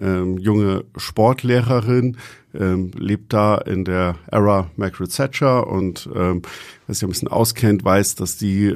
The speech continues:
ähm, sehr stark gegen die Rechte von Homosexuellen vorgegangen ist und vor allem halt auch ein neues, ähm, Gesetz entlassen hat, mit dem es halt, ähm, unter Strafe stand, ähm,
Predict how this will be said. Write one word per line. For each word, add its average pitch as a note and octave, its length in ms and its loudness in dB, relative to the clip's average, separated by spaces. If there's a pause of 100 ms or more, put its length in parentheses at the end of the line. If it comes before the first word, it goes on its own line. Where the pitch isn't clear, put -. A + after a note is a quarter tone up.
(200)
ähm, F2 520 0
sehr G2+ 360 4
stark G2 540 0
gegen F#2 220 -2
die F2+ 80 -2
Rechte F#2 260 -4
von F#2 180 -4
Homosexuellen G#2 920 0
vorgegangen A2 580 0
ist G2 240 -4
und F#2 100 -4
vor - 200 -6
allem F#2+ 320 2
halt F2+ 220 -2
auch F2 240 0 (360)
ein G2 460 4 (340)
neues, A2+ 560 4
ähm, G2+ 440 4 (180)
Gesetz A2 640 0
entlassen A2+ 640 0
hat, A#2 420 -2
mit G#2 420 -4
dem G#2+ 220 2
es - 200 -4
halt, F#2+ 460 2 (340)
ähm, F#2+ 440 0 (380)
unter G2+ 220 2
Strafe A2 440 2
stand, G2+ 520 0
ähm, F#2+ 360 -2